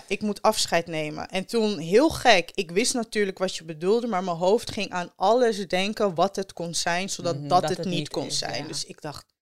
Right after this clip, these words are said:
Speaker 1: "Afscheid van wat?" Ik dacht, "Misschien waren die helpoppetjes lachpoppetjes." Het ging van, alles ging door me heen.
Speaker 2: Mhm.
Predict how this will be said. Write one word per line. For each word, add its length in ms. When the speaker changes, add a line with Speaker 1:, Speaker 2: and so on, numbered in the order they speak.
Speaker 1:
"Afscheid 380
van 180
wat?" 300
Ik 140
dacht, 240
"Misschien 320
waren 180
die 120
helpoppetjes 520
lachpoppetjes." 680
Het 120
ging 120
van, 120
alles 280
ging 160
door 120
me 80
heen. 360
Speaker 2:
Mhm. 440